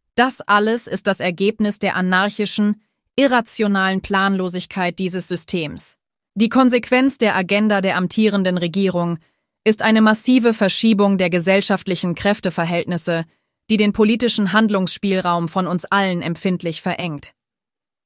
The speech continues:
Hier werden nicht nur soziale Standards abgetragen, hier wird Souveränität geraubt. Der Sozialstaat ist keine Wohltätigkeit, die uns ein gnädiger Staat gewährt,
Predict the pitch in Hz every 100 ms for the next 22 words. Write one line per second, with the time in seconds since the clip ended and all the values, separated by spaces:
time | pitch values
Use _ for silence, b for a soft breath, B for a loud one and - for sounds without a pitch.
0 | _ 240 247 214 208 202 196 - 202 180
1 | 170 - 196 196 180 - 180 170 160 -
2 | - 190 - 175 170 175 165 _ _ _
3 | _ 226 208 190 175 196 180 180 175 165
4 | 220 208 185 156 147 - - _ _ _
5 | _ _ _ _ - 214 208 202 226 226
6 | 240 - 185 - 175 - 214 208 175 190
7 | 185 175 170 - 190 175 170 - _ _
8 | _ 208 202 - 185 180 190 196 190 175
9 | - 185 190 - 170 165 160 -